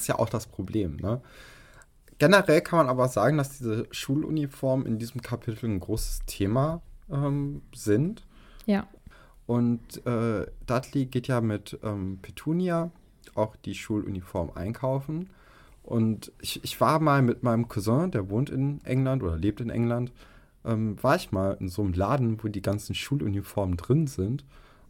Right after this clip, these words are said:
Speaker 1: Und, äh, das ist, das ist wirklich interessant, wie man wirklich unterschiedliche Sektionen in diesem Laden hat, von den unterschiedlichen Schulen aus der Umgebung. Und dann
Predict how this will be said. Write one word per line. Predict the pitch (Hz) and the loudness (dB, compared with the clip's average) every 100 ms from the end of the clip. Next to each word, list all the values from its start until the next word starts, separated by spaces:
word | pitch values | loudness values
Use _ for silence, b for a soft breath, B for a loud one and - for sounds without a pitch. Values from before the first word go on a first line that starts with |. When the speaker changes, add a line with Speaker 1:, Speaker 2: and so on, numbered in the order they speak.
| - | -6
Speaker 1:
Und, | 104 110 95 - | 0 0 0 -4
äh, | 104 107 95 | -4 -2 -4
das | 87 87 | -4 -6
ist, | 113 - - | -8 -10 -12
das | - 104 | -10 -8
ist | 107 - | -6 -4
wirklich | 131 127 - | -2 -2 -4
interessant, | - - - - 120 147 - | -8 -8 -6 0 2 2 0
wie | 107 | 2
man | 107 101 101 - - - - | 2 2 -4 -8 -18 -20 -20
wirklich | - - 120 120 131 117 - - _ _ _ - | -18 -4 -2 0 -2 -4 -10 -18 _ _ _ 0
unterschiedliche | 135 160 139 135 131 - 104 | 2 2 0 -2 -2 -2 0
Sektionen | 104 - - 117 120 160 | -2 -4 -6 -2 0 0
in | 117 | -4
diesem | 113 - 82 | -6 -4 -2
Laden | 85 92 147 139 | 0 -2 -2 -2
hat, | 143 151 | -4 -6
von | - 107 101 | -6 -4 -4
den | 98 | -4
unterschiedlichen | 104 101 98 98 - - 92 | -6 -8 -8 -8 -10 -10 -10
Schulen | - - 131 151 | -10 -6 -4 -4
aus | - - | -8 -8
der | - | -8
Umgebung. | 92 107 110 127 143 151 b b b b b - | -6 -2 0 0 -4 -6 b b b b b -4
Und | |
dann | 104 101 98 101 | 0 0 -2 -6